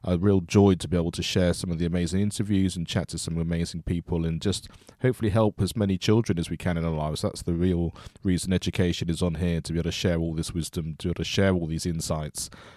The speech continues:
and hopefully make the education and the learning experience of our children as good as it possibly can be, and, um, and that's, that's the real goal. So I decided I wanted to do something a little bit different for our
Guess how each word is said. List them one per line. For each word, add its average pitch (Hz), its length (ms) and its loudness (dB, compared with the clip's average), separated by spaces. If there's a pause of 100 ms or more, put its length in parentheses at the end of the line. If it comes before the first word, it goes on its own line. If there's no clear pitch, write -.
(140)
and 87 140 -2
hopefully 92 360 2
make 87 500 -4
the 87 180 -4
education 95 680 -2
and 82 140 -2
the 85 100 -2
learning 90 400 2
experience 85 560 -2
of 80 100 -4
our 82 140 0
children 82 580 -2 (920)
as 92 180 2
good 98 180 6
as 87 120 2
it - 100 -6
possibly - 380 -2
can 87 300 0
be, 76 200 -2
and, 78 300 -6
um, 82 240 -2
and 87 180 -2
that's, 87 160 -4
that's - 240 -2
the 95 100 -2
real 87 200 2
goal. 80 340 0 (580)
So - 100 -2
I 127 40 4
decided 135 380 4
I 117 40 6
wanted 110 300 2
to 101 80 2
do 98 220 4
something 98 400 0
a 92 60 2
little 104 220 6
bit 95 180 2
different 85 400 -2
for 87 240 0
our 80 160 -2